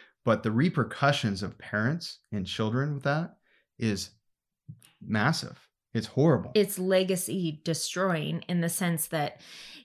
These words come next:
Speaker 2: if a parent thinks, "Oh, my child accepted the Lord," and they check it off their list, and then they kind of, like, start focusing more on the next kid, like,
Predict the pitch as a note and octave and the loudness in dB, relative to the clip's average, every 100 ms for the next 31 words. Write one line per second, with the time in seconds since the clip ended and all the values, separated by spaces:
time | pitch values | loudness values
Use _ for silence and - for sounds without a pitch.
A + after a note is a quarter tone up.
0 | - G3+ G3+ F3+ A3+ A3+ A#3+ A3 - G3+ | -2 0 0 -4 -2 0 0 -4 -2 0
1 | F3 F3 - - - G#3+ G#3 F3+ F3 G3+ | 0 0 -4 -6 -2 2 6 4 4 4
2 | F#3 E3+ - G3+ F#3+ F#3+ E3+ F3 F#3 F3+ | 4 2 0 0 0 0 0 4 6 6
3 | F3 E3 D3+ - G#3 G3 F3+ F3 E3 E3 | 4 0 -2 -2 -2 2 2 2 -2 0
4 | B3+ A#3 F#3 F3+ - F3+ F3+ F3 E3+ - | 2 2 2 -2 -4 0 2 2 0 -2
5 | F#3 F#3 F3+ D#3+ D#3+ - - G3 - E3+ | 0 0 2 0 0 -10 2 4 4 0
6 | - - F#3+ F#3+ F#3 G3+ F#3+ F3 F3 F3+ | -10 2 2 2 0 0 2 2 2 2
7 | A3 A3 - D#3+ E3 F3+ D#3 - | 0 -2 -6 -6 0 2 2 0